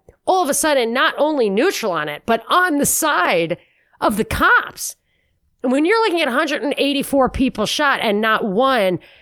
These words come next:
the, the one guy who was indicted, only ten were brought to the grand jury. I want a hundred and eighty-four brought to the grand jury. I don't wanna make that decision ahead of time.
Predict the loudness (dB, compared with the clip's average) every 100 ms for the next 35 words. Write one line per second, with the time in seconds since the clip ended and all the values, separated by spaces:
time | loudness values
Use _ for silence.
0 | _ _ _ _ -6 -4 0 0 0 0
1 | 0 2 0 0 0 2 0 0 2 2
2 | 2 2 2 0 0 2 2 0 -2 -6
3 | _ _ _ -20 -20 -6 0 2 2 2
4 | 2 2 2 2 0 0 0 0 0 0
5 | -2 0 0 0 0 0 0 0 0 0
6 | 0 -2 -2 0 0 0 -2 -2 -2 -2
7 | -4 -4 -2 0 0 0 0 -2 -2 -2
8 | -4 -2 -2 -4 -4 -6 -6 -4 -2 -2
9 | -4